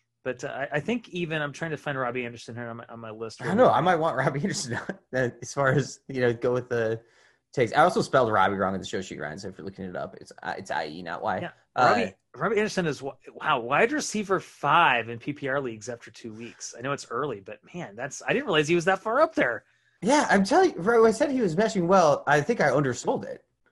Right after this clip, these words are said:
Speaker 1: Yeah, yeah. It's fun to see this list. And you got, you got two Buffalo <laughs> Bills wide receivers, you know,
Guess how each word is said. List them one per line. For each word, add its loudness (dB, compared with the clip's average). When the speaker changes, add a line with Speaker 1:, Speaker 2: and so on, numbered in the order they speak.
Speaker 1:
Yeah, -6
yeah. -14
It's -10
fun 4
to 0
see 0
this -2
list. 0
And -6
you 0
got, 4
you 4
got 6
two 4
Buffalo 0
<laughs> -10
Bills 0
wide 4
receivers, -4
you -4
know, 2